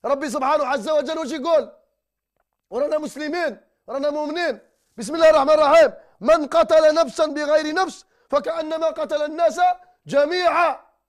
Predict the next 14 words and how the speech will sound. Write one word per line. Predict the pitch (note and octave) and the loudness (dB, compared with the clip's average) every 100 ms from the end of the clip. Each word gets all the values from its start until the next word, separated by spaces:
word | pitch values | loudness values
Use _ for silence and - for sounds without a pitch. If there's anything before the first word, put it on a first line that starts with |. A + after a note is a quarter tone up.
| _ _ _ - | _ _ _ -8
ويقول | - C#4 F4 D#4+ | -6 -2 0 0
سبحانه | C4+ C4+ D#4 | -2 -4 -2
عز | D4 B3+ | -2 -4
وجل: | D#4 D#4+ F#4 D4+ - _ _ _ | -4 -2 -4 -4 -10 _ _ _
"وكتبنا | - - D#4+ F4 E4+ E4+ | 0 2 2 0 0 0
عليهم | D#4+ E4 F4+ D#4+ C#4 | 2 2 2 -2 -4
فيها | F#3+ E4+ D4+ A3+ - _ _ - | -4 -2 0 0 -2 _ _ -4
أن | E4 E4 | -4 -2
النفس | D#4+ D#4 F#4+ D4+ E4+ | -6 -4 -6 -4 -6
بالنفس | F4+ F4+ F4 F#4 B3 F#3+ E3+ _ _ _ _ _ _ _ _ _ _ - | -4 -4 -4 -6 -6 -14 -18 _ _ _ _ _ _ _ _ _ _ -8
والعين | A3+ E4+ D#4 C4 G4 F#4 F4+ | 0 0 2 2 2 2 0
بالعين | E4+ E4+ C4 F#4 D#4 G3 C3 _ _ _ _ - | -2 -2 0 0 0 -4 -10 _ _ _ _ -2
والأنف | B3+ D#4+ - - G4 D#4 | 2 2 0 -2 -2 -2
بالأنف | F4+ F4 E4+ F4 G4+ D#4+ D4+ | -4 -2 0 2 2 0 -4